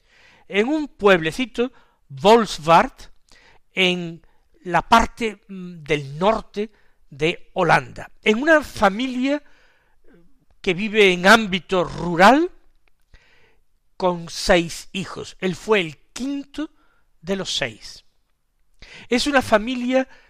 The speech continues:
católica, fuertemente tradicional.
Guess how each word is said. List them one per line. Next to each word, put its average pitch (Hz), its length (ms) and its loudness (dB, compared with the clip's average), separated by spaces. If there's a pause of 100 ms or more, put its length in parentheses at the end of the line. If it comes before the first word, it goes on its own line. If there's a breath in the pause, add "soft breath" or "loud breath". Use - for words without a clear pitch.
(280 soft breath)
católica, 180 800 0 (460 soft breath)
fuertemente 254 720 0
tradicional. 139 1080 -6